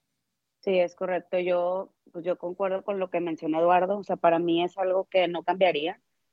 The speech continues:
O sea, yo creo que como todo tienes de repente tus días buenos y tus días, tus días malos. Como bien lo mencionó Eduardo, yo soy muy familiar, entonces a mí yo creo que esa es la parte que todavía me sigue como afectando,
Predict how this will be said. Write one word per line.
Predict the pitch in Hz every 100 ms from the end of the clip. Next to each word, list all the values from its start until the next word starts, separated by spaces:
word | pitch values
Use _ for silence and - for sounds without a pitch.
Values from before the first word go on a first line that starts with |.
| _ _
O |
sea, | 165
yo | 165
creo | 170 175 -
que | 185 180
como | 175 165
todo | - 165 165
tienes | 180 175 175
de | 175
repente | 165 160 156 170
tus | 170 151
días | 160 160
buenos | 170 170 170
y |
tus | 170 156
días, | 156 151
tus | - 151
días | 156 160
malos. | 165 156 180 190
Como | 165 156 151
bien | 151 151
lo |
mencionó | 165 165 156 156
Eduardo, | 156 156 160
yo | 151
soy | 165 160
muy | 170 -
familiar, | 170 165 151 156
entonces | 170 170 151 165 156
a | 165
mí | 160 156 160 - _ _ _ -
yo | 165
creo | 165
que | 175
esa | 175
es | 180
la | -
parte | - - 175
que | 175
todavía | 160 156
me | 170
sigue | - 185 170 170 170
como | 165 160 151 143 131 120 _ _ -
afectando, | 147 160 - 180 180 185 220